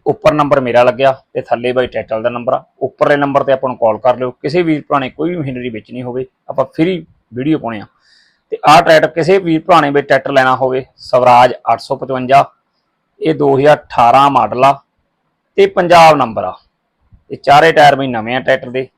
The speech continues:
ਤੇ ਸਾਰਿਆਂ ਪਾਸਿਓਂ ਬਾਈ ਕਹਿੰਦਾ, "ਮੇਰਾ ਟਰੈਕਟਰ ਪੂਰਾ ਸੋਹਣਾ, ਪੂਰਾ ਸਾਫ਼ ਆ ਤੇ ਜਮਾਂ ਨਵਾਂ ਹੀ ਟਰੈਕਟਰ ਪਿਆ ਬਾਈ।" ਕਿਸੇ ਵੀਰ ਭਰਾ ਨੇ ਟਰੈਕਟਰ ਲੈਣਾ ਹੋਵੇ, ਬਾਈ ਕਹਿੰਦਾ, "ਵਾਹ ਕੇ ਚੈੱਕ ਕਰਕੇ ਮੇਰੇ ਘਰੋਂ ਟਰੈਕਟਰ ਲੈ ਜਾਓ ਬਾਈ।"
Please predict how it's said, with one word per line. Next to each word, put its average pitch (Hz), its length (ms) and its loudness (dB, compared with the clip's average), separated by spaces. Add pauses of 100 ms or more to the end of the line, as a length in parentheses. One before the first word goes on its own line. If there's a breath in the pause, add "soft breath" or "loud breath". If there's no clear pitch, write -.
(160)
ਤੇ 131 80 -10
ਸਾਰਿਆਂ 147 360 0
ਪਾਸਿਓਂ 151 280 -2
ਬਾਈ 131 180 0
ਕਹਿੰਦਾ, 143 220 -2
"ਮੇਰਾ 135 200 2
ਟਰੈਕਟਰ 131 280 0 (100)
ਪੂਰਾ 135 320 4
ਸੋਹਣਾ, 135 400 -2 (180)
ਪੂਰਾ 135 280 4
ਸਾਫ਼ 120 320 2
ਆ 123 80 2
ਤੇ 131 120 -6
ਜਮਾਂ 131 300 0
ਨਵਾਂ 113 380 -8
ਹੀ 139 60 -6
ਟਰੈਕਟਰ 127 300 0
ਪਿਆ 123 200 2
ਬਾਈ।" 123 180 -8 (540)
ਕਿਸੇ 202 280 4
ਵੀਰ 170 200 0
ਭਰਾ 165 220 2
ਨੇ 143 120 -2
ਟਰੈਕਟਰ 139 260 -2
ਲੈਣਾ 123 220 0
ਹੋਵੇ, 127 240 -2
ਬਾਈ 123 220 0
ਕਹਿੰਦਾ, 139 220 2
"ਵਾਹ 120 340 4
ਕੇ 180 120 -12 (240)
ਚੈੱਕ 160 220 -2
ਕਰਕੇ - 280 0
ਮੇਰੇ 139 220 -4
ਘਰੋਂ 135 240 -4
ਟਰੈਕਟਰ 120 240 0
ਲੈ 107 120 -8
ਜਾਓ 123 140 -10
ਬਾਈ।" 131 200 -8